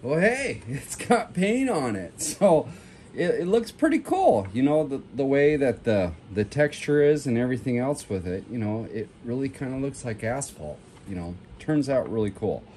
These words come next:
So what we need to do now is, since this is in a corner and I have around the outside on this corner,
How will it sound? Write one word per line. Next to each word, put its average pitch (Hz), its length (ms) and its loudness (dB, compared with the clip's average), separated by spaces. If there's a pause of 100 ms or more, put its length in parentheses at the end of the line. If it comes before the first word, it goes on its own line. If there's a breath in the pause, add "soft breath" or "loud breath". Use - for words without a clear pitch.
(440 loud breath)
So 147 440 4 (460 loud breath)
what 160 160 4
we 170 80 2
need 165 180 4
to 151 80 2
do 143 260 2
now 135 640 2 (160)
is, 135 320 -2
since 156 320 -2
this 151 380 -2
is 165 280 -2
in 165 120 0
a 147 60 -2
corner 107 800 -2
and 123 180 0
I 120 200 -2
have 123 380 -4
around 123 400 -2
the 120 140 0
outside 123 680 -2
on 101 240 -2
this 110 160 -4
corner, 107 580 -2